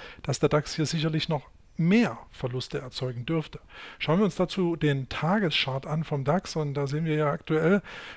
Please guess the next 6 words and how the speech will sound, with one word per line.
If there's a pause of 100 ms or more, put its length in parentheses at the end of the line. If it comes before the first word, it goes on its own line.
ja, (180)
das
heute
Morgen
schon
angesprochene